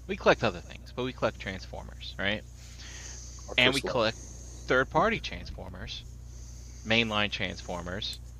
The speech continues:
Speaker 1: big Transformers, small Transformers, Transformers in the middle, all kinds of stuff.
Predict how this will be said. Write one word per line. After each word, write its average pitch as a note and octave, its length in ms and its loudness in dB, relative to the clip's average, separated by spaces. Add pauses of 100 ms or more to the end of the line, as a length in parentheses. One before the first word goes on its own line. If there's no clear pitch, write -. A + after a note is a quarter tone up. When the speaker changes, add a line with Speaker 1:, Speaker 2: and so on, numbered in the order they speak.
(260)
Speaker 1:
big B2 220 8
Transformers, G2 680 -2
small F3 380 4
Transformers, F#2 840 0 (1160)
Transformers E3 580 0
in F3 80 -2
the F3 60 0
middle, F3+ 260 10 (340)
all D#3 140 6
kinds C#3 340 4
of - 60 -8
stuff. - 300 -8